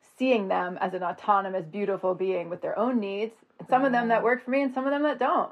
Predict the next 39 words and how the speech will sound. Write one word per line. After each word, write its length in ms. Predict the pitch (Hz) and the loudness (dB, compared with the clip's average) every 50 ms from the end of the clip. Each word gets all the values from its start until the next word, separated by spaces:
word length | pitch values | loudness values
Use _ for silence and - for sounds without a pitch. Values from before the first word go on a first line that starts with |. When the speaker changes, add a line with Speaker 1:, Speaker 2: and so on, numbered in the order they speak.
| - _ | -10 _
Speaker 2:
Right. 420 | - 151 175 220 233 214 196 180 170 | -16 -12 -8 -8 -6 -6 -6 -8 -4
Speaker 1:
And 80 | - 220 | 0 2
that's 140 | 233 254 247 | 2 2 2
just 120 | 285 247 | 0 -2
how 140 | 262 247 233 | 0 0 2
that 180 | 233 247 233 - | 2 0 -2 -2
goes 460 | 190 208 285 370 294 - - - - | 2 4 6 6 6 4 2 -6 -8
when 120 | 180 190 185 | -8 -6 -6
you, 120 | 185 190 | -6 -8
Speaker 2:
Yeah. 100 | 185 180 190 | -10 -8 -6
Speaker 1:
when 160 | 196 208 202 | -4 -4 -2
you're 100 | 196 196 | -2 -2
not 340 | 196 196 202 202 196 196 180 | 0 4 6 6 6 4 2
dating 280 | 165 196 196 190 190 180 | 0 0 0 0 0 -2
yourself. 420 | 175 180 - - 196 - - - - | -6 -2 2 4 6 6 6 4 2
<laughs> 260 | - - - - - | 2 2 2 0 4
Speaker 2:
And 80 | 240 | 6
Speaker 1:
Do 60 | 240 233 | 8 8
you 60 | - | 8
Speaker 2:
you're, 100 | - 480 | 8 8
Speaker 1:
know 40 | 370 | 8
what 40 | 415 | 8
I 20 | - | 6
Speaker 2:
yeah, 160 | - 247 220 | 6 6 6
Speaker 1:
mean? 80 | - 220 | 6 6
Speaker 2:
and 80 | 240 | 6
you're 80 | 247 269 | 6 6
Speaker 1:
Like 100 | 247 233 | 6 6
Speaker 2:
not 100 | 226 226 | 4 2
trying 180 | - 254 233 226 | 0 -2 -2 -2
to 60 | 233 | -2
control 480 | 214 262 240 226 - 269 294 349 370 302 | -2 -4 -4 -4 -2 -2 -2 -2 0 0
the 100 | 247 233 | 0 0
other 160 | 233 233 247 | 0 0 -2
person. 340 | 247 311 349 415 - 277 233 | -4 -4 -6 -4 -2 0 2
Speaker 1:
Yeah, 60 | 370 | 4
Speaker 2:
You're 180 | 494 605 679 679 | 6 6 8 8
like, 120 | 622 523 | 10 8
Speaker 1:
it's 60 | 427 | 8